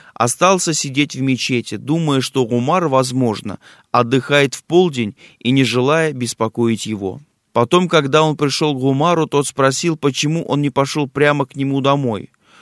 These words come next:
Мугавия объяснил. Гумар упрекнул его и сказал: «Если я буду спать днём, я не смогу исполнять свои обязанности перед людьми, а если я буду спать по ночам, я погублю душу свою.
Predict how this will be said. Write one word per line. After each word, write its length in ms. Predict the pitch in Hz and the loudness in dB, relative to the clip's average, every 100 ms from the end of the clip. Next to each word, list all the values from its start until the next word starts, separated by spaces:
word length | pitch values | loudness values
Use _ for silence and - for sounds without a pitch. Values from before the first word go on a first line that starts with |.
| - _ | -20 _
Мугавия 640 | - 113 107 131 131 127 127 | -4 0 2 2 2 4 2
объяснил. 640 | 117 123 123 131 110 85 _ _ _ _ - | 2 -2 -2 -4 -4 -6 _ _ _ _ -8
Гумар 380 | 107 127 175 180 | 0 2 4 4
упрекнул 560 | 175 165 - 185 185 | 2 -2 -2 -2 0
его 200 | 165 151 | 0 -2
и 120 | - | -2
сказал: 640 | 135 - 143 117 104 90 - _ _ | -4 -2 -2 0 -4 -6 -14 _ _
«Если 360 | 117 156 151 143 | 0 2 2 0
я 220 | 135 160 | 4 4
буду 240 | 143 139 | 2 -2
спать 400 | 135 - 143 131 | -2 0 0 0
днём, 380 | 113 135 170 123 _ _ _ | -2 -4 -4 -6 _ _ _
я 220 | - 135 | 0 2
не 140 | 156 151 | 2 0
смогу 420 | 156 156 156 170 | -2 -2 0 -2
исполнять 480 | - 143 143 151 - | 0 0 0 -2 -4
свои 300 | 139 139 139 | -2 0 2
обязанности 800 | 117 123 139 139 135 131 - | 2 2 0 0 -2 -4 -6
перед 260 | 139 127 113 | -4 -4 -4
людьми, 520 | 120 113 117 98 - _ - | -6 -4 -2 -4 -8 _ -2
а 120 | 117 | 2
если 320 | 131 143 127 | 2 2 -2
я 180 | 120 143 | 2 2
буду 240 | 135 120 | 0 -6
спать 320 | 123 - 127 - | -6 -2 -2 -2
по 140 | 117 | -4
ночам, 500 | 110 107 160 156 117 _ | -4 -2 0 0 -4 _
я 240 | - 123 156 | -2 2 2
погублю 540 | 160 151 147 139 143 | 2 0 -2 -2 -4
душу 340 | 131 156 139 - | -2 -4 -6 -8
свою. 520 | - 110 104 98 | -6 -6 -6 -8